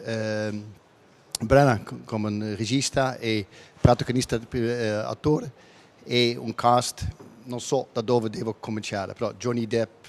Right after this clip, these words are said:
Judi Dench, Michelle Pfeiffer, finisce quasi mai, è in grande attesa per questo film. E poi abbiamo pure,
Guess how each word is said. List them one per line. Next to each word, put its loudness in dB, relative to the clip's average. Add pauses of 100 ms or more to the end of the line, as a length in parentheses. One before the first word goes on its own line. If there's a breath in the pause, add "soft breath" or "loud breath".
(140)
Judi -4
Dench, -2
Michelle -4
Pfeiffer, -2 (460 loud breath)
finisce -4
quasi -2
mai, 0
è -6
in -10
grande 2
attesa 0
per -8
questo -8
film. -10 (680 loud breath)
E 6
poi 10
abbiamo 2
pure, 2